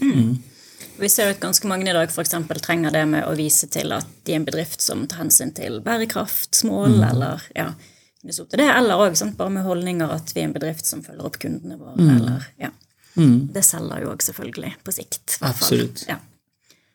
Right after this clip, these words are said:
Speaker 1: Yes. Men da, eh, da begynner vi å komme til, eh, veis ende.
Speaker 2: Ja.
Speaker 1: Det har vært veldig hyggelig å ha intervju med deg,
Speaker 2: Så
Speaker 1: og
Speaker 2: bra.
Speaker 1: fått veldig mange gode tips. Sånn oppsummert, så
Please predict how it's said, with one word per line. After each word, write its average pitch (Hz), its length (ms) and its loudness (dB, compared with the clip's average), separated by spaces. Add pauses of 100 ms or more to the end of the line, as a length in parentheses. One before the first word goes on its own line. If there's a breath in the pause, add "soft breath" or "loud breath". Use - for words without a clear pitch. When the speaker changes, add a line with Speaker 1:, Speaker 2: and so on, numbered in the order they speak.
(140)
Speaker 1:
Yes. - 220 0 (340 soft breath)
Men 330 100 0
da, 403 180 2
eh, 180 540 0
da 339 140 -4
begynner 285 260 4
vi 220 120 2
å 220 40 -8
komme 226 260 -4
til, 175 300 -4
eh, 175 140 -6
veis 220 300 0
ende. 170 300 -8 (200)
Speaker 2:
Ja. 208 120 6
Speaker 1:
Det 247 80 2
har 254 80 -4
vært - 140 -14
veldig 285 300 4
hyggelig 208 280 -2
å 202 40 -2
ha 180 160 -4
intervju 185 360 -6
med 165 120 -6
deg, 180 180 -4 (180)
Speaker 2:
Så - 120 -2
Speaker 1:
og 147 60 6
Speaker 2:
bra. 170 180 6
Speaker 1:
fått 247 300 -4
veldig 233 320 -2
mange 202 280 0
gode 185 180 -4
tips. - 420 2 (300 loud breath)
Sånn 254 200 2
oppsummert, 175 520 0
så - 180 -2